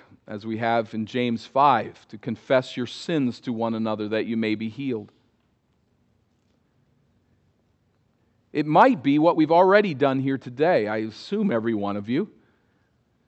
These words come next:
Let the word of Christ dwell in you richly, teaching and admonishing one another in all wisdom, singing psalms and hymns and spiritual songs with thanksgiving in your hearts to God.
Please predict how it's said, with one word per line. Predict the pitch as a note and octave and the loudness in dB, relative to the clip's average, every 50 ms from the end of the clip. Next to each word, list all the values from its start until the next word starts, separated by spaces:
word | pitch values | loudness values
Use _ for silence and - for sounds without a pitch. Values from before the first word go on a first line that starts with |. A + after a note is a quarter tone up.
| _ _ _ _ _ _ _ _ _ | _ _ _ _ _ _ _ _ _
Let | - B2+ C#3 D#3 D3+ | -6 0 0 0 2
the | - D3 | 2 0
word | C3+ C#3+ D3+ D#3 E3 E3+ E3+ | 2 4 6 6 6 6 4
of | D#3 B2+ | 2 0
Christ | - - - E3+ D#3 D#3 E3 D#3 D#3 - C3+ | -6 -4 2 4 6 6 6 4 0 -4 -6
dwell | C3+ C#3 D3+ D#3 D#3+ D#3 | 0 2 4 4 4 4
in | D#3 D#3+ | 0 -2
you | D#3+ D3+ | -2 -2
richly, | C#3 C#3 D#3 D#3 D3+ - - E3+ E3+ | 0 2 0 0 0 -2 -2 -2 -2
teaching | E3 - - - F3+ E3+ - - - E3+ E3 | -2 -4 -10 -8 -8 -8 -8 -6 -6 -4 -2
and | E3 E3 | -2 -2
admonishing | E3 D#3+ D#3 E3+ F3 F3+ G3 A3 G#3+ E3+ - - - A#2 A2+ A2+ | -2 -2 -2 0 2 2 2 2 0 -2 -4 -4 -4 -4 -2 -2
one | A#2+ A#2+ B2+ | -2 0 0
another | B2+ B2 B2 B2 C3 C#3+ D3+ D3+ D3 - | 0 0 0 0 2 2 0 0 -2 -2
in | E3 E3 F3 | -2 2 4
all | F3 F3+ F#3 | 4 4 4
wisdom, | F#3 G3+ A#3 A3 C#3 A2 - G#2 F#2 F2 - _ _ _ _ _ _ _ _ _ _ _ _ _ _ | 4 4 2 0 0 -6 -12 -12 -12 -14 -20 _ _ _ _ _ _ _ _ _ _ _ _ _ _
singing | - - - F#3 F3 D#3+ D3+ C#3+ C3 | -16 -8 -2 0 0 2 2 0 0
psalms | - - - E3 D#3 D#3 D#3 D#3 D3+ C3 C#3+ | -2 -2 0 2 4 4 4 2 0 -2 -4
and | D3 C3+ | -4 -4
hymns | B2 C3+ C#3+ C#3 C3+ C3+ B2 B2 | -2 -2 -2 0 0 -2 -2 -4
and | B2+ B2 | -4 -6
spiritual | - - - - C#3 C#3 C3+ B2+ - - A#2+ | -6 -8 -6 -4 -2 -2 -2 -2 -4 -10 -12
songs | - - - C#3 B2+ B2+ B2+ B2 A#2 | -12 -8 -6 -2 -2 -2 -2 -2 -4
with | B2 A#2+ - | -4 -6 -4
thanksgiving | - C3 B2 B2 B2 - - B2+ D3 D#3+ D3 C#3 B2+ | -2 -2 -2 -2 -4 -8 -8 -4 -4 -4 -2 -2 -4
in | A#2+ A#2 | -4 -4
your | A#2 A#2 A2+ | -4 -6 -4
hearts | A2 A2+ A2+ A2+ G#2+ - - | -4 -2 -4 -4 -4 -8 -14
to | - | -14
God. | A2+ A#2 C3+ D#3 D#3+ B2+ G2+ G2+ | -8 -6 -4 -4 -2 -4 -6 -8